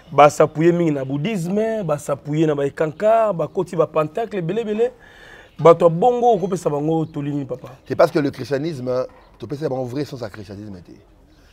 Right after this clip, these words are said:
Speaker 2: Le christianisme, c'est, c'est la haute science.
Speaker 1: Mhm.
Speaker 2: Le christianisme, c'est la haute science. Je l'invite au christianisme. Bah, tu vas en pamba, ça, c'est.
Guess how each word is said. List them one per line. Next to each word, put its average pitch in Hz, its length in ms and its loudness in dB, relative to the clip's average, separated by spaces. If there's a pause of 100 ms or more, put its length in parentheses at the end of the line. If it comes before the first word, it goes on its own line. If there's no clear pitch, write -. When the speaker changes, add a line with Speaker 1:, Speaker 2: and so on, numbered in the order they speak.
(120)
Speaker 2:
Le 135 140 -2
christianisme, 131 600 -6
c'est, 113 300 -8 (460)
c'est - 180 -10
la 113 160 -2 (100)
haute 185 280 -6
science. - 680 -14 (640)
Speaker 1:
Mhm. 185 480 -8
Speaker 2:
Le 135 100 -2
christianisme, 131 440 -2
c'est 113 100 -8
la 117 140 -4
haute 135 160 -4
science. 127 220 -10
Je 120 80 -10
l'invite 123 440 -4
au 113 60 -14
christianisme. 117 600 -12 (440)
Bah, 135 100 -6
tu 131 100 -6
vas 135 80 0
en 117 320 -6
pamba, 104 300 -12
ça, 110 160 -8
c'est. 104 200 -16